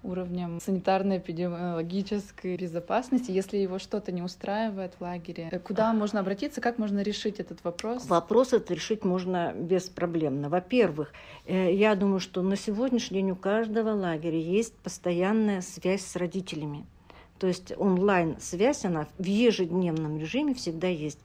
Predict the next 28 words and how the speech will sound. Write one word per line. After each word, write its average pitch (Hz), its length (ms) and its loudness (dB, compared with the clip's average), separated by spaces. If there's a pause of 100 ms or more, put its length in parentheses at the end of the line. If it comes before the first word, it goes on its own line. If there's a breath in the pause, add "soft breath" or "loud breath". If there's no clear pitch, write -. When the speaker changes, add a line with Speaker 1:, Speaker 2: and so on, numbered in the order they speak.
(140)
Speaker 2:
Если 226 420 2
что-то, 196 460 0
если 208 380 2
ваш 196 280 0
ребёнок 185 400 0
на 165 120 -2
что-то 196 480 -2
пожаловался, 151 800 -2
что-то - 680 -4
не 196 280 4
удовлетворяет 196 880 2
его, 143 240 -6
или 190 260 2
вы 226 160 4
что-то, 196 480 2 (460 loud breath)
э, 190 180 2
увидели, 180 880 4
э, 107 480 -2
как, 175 280 0
д-, 160 100 0
допустим, 180 500 -2
даже 175 260 2
в 165 60 -2
этом 165 240 -2
же, 160 140 -4
э, 147 40 -12 (360 loud breath)
в 180 400 -2
онлайн-пространстве, 180 1400 2